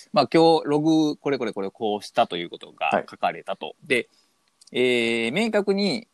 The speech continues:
Speaker 1: こういう作業が必要になるということか、こういう作業した方がいいってことが発覚したとか、あるいは、
Speaker 2: はい。
Speaker 1: えー、共同に作業してる人からこういうことしてほしいって言われた時に、いわゆるその、まあ、タスクですよね。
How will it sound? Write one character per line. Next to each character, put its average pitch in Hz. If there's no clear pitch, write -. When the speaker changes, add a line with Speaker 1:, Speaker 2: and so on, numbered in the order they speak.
Speaker 1:
こ 190
う 190
い 190
う 175
作 190
業 131
が 98
必 -
要 135
に 131
な 110
る 120
と 120
い -
う 101
こ 104
と 95
か、 87
こ 160
う 156
い 147
う 143
作 135
業 107
し -
た 156
方 110
が 98
い 120
い -
っ 123
て 107
こ 101
と 104
が 104
発 143
覚 135
し -
た 101
と 92
か、 92
あ 117
る 131
い 120
は、 107
Speaker 2:
は 90
い。 -
Speaker 1:
え 117
ー、 113
共 160
同 156
に 143
作 147
業 110
し -
て 123
る 113
人 110
か 143
ら 139
こ 143
う 143
い 139
う 135
こ 127
と 107
し -
て 139
ほ 123
し 113
い -
っ -
て 104
言 147
わ 196
れ 185
た 180
時 180
に、 175
い 143
わ 156
ゆ 135
る 120
そ 123
の、 -
ま 104
あ、 -
タ -
ス -
ク 104
で 90
す -
よ 101
ね。 -